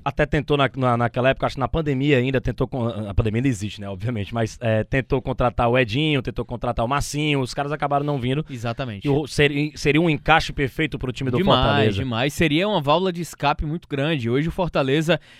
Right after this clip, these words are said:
Speaker 2: é, é, es-, essa maneira que Fortaleza vem jogando, muitas vezes estrategicamente, de esperar o adversário,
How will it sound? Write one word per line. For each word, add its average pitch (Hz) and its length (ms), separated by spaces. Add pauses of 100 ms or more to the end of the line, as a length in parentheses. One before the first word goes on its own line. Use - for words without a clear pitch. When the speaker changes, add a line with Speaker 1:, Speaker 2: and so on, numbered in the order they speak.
(140)
Speaker 2:
é, 127 640 (460)
é, 151 240
es-, 180 300
essa 226 200
maneira 196 360
que - 80
Fortaleza 151 500
vem 160 160
jogando, 135 540
muitas 135 420
vezes 143 240
estrategicamente, 135 920 (240)
de - 80
esperar 147 380
o 160 60
adversário, 135 640